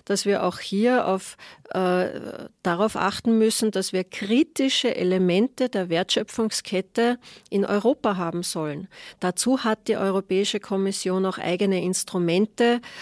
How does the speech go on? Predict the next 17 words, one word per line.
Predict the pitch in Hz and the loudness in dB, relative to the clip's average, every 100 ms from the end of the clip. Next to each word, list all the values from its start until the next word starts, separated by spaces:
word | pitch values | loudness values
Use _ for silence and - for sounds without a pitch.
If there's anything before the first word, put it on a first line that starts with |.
| - | -12
äh, | - 180 170 - | -4 0 -2 0
aufgesetzt. | 165 208 - 240 - 240 302 - - - - - | 0 0 0 -4 0 0 0 -4 -6 -12 -20 -4
Und | 196 185 - | -2 -2 -2
dieser | 226 - 247 - | -2 2 0 -2
Trend | 170 165 220 262 | -2 2 2 0
sollte | - 196 196 | 0 -2 0
sich | 214 208 - | -4 -4 -2
meines | 180 170 214 214 | -2 2 0 0
Erachtens, | 190 - 190 - 202 202 - - - - - | -2 -2 -4 -4 -2 0 -2 -4 -14 -20 -12
äh, | - 180 175 | -4 -2 -2
verstärken, | - - 185 - - 147 185 - 233 311 - - - | -6 -4 -2 0 0 -2 -4 -2 0 0 -4 -20 -12
weil | - 180 185 190 _ | -2 2 4 2 _
bei | 190 175 | -2 -2
ganz | 180 170 233 302 - | -2 0 0 0 -2
zentralen, | - 196 185 - 185 220 226 190 190 | -2 -2 -2 -4 -2 0 0 0 -2
zukunftsrelevanten | - 294 330 - 240 220 - - 202 196 185 175 196 202 202 | -2 0 0 0 0 0 -4 -2 0 2 2 0 -2 -2 -6
Technologien | - 208 - 208 185 180 196 202 277 | -2 -2 -2 -2 -2 -2 -2 0 0